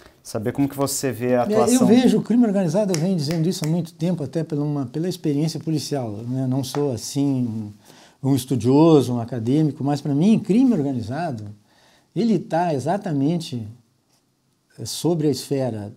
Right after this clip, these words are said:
Speaker 2: daquelas pessoas que, com meia dúzia de comando de teclas de computador, manda milhões pra fora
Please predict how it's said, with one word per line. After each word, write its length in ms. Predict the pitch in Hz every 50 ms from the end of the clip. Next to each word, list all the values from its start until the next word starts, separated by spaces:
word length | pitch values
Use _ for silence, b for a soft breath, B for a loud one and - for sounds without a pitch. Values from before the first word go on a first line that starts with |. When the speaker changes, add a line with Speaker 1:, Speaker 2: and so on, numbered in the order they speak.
| _ -
Speaker 2:
daquelas 440 | 143 127 131 - 170 175 160 -
pessoas 440 | - - 127 - - - 185 185 -
que, 140 | - - 165
com 460 | 165 - - 202 220 226 240 247 247 - - - _ - _ _ _ - - - _ _ - _ _ _ B B B B B B B B B _ 156 - -
meia 220 | 190 226 247 208
dúzia 280 | 156 165 202 202 175 165
de 120 | 151 151
comando 640 | - 170 151 139 135 147 165 170 151 131 123 123 120 - - - - - _ - - - - - - - - - _ - - - - - - _ _ _ -
de 140 | 127 135 131
teclas 480 | 131 - 156 151 151 156 139 123 123
de 80 | 120 123
computador, 580 | 123 147 139 135 - - 156 135 131 156 175 180
manda 340 | 190 175 170 175 180 175
milhões 480 | 175 170 170 151 139 143 143 143 135 127
pra 140 | - - 98
fora 200 | - 127 127